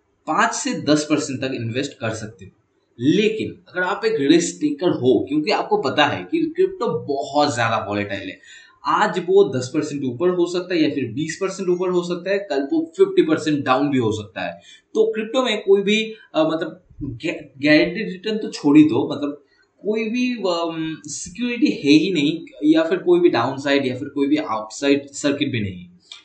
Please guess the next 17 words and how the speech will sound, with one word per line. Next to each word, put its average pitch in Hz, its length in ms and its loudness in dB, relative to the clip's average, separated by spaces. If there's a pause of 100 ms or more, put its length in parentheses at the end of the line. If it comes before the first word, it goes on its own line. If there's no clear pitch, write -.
(480)
और 165 220 6 (180)
ये 175 480 6
सात 147 560 0
दिन, 117 180 2
मतलब 131 360 -2 (180)
हफ्ते 139 280 -2
में 175 140 2
सात 139 520 -2
दिन, 139 360 -2 (340)
चौबीसों 151 560 4
घंटे 117 360 0 (400)
हर 175 200 4
टाइम 185 440 0
ट्रेड 160 260 4
होता 123 180 -2
रहता 104 280 -4
है, 127 120 -2